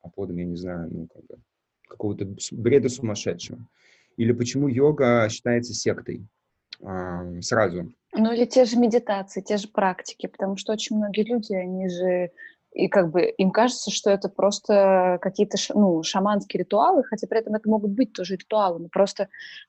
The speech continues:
Speaker 2: наше восприятие, может быть, это какая-то славянская история, как ты думаешь, может быть, постсоветская, западная, что нам кажется, что вот все духовные практики, они не от мира сего?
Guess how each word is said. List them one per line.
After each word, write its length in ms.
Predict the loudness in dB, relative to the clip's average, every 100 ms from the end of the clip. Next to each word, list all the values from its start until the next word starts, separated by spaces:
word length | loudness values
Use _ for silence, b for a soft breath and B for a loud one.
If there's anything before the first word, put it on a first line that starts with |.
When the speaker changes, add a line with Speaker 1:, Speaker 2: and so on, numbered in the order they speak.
| 2
Speaker 2:
наше 300 | 2 2 -2
восприятие, 960 | -4 4 6 6 4 4 6 6 4 -4 _ _ _
может 200 | 2 2
быть, 100 | 4
это 140 | 4 2
какая-то 320 | 2 2 2
славянская 600 | 4 4 4 0 -2 -2
история, 420 | -2 0 2 2 0
как 200 | -4 -6
ты 100 | -4
думаешь, 520 | -2 -2 -4 -4 -2
может 180 | -2 -2
быть, 140 | -4
постсоветская, 840 | -2 -2 0 0 0 -2 -4 -2 0
западная, 640 | 2 2 0 -4 -4 -6
что 200 | -8 -10
нам 180 | -8 -8
кажется, 460 | -4 -4 -4 -10 -10
что 300 | -10 -6 -6
вот 220 | -4 -6 -8 -14 B B B B
все 180 | -2 0
духовные 440 | 2 2 2 0 0
практики, 500 | 0 0 -6 -2 0
они 440 | 0 0 -2 -2
не 200 | 0 0
от 160 | 0 -2
мира 200 | -4 -4
сего? 420 | -6 -6 -6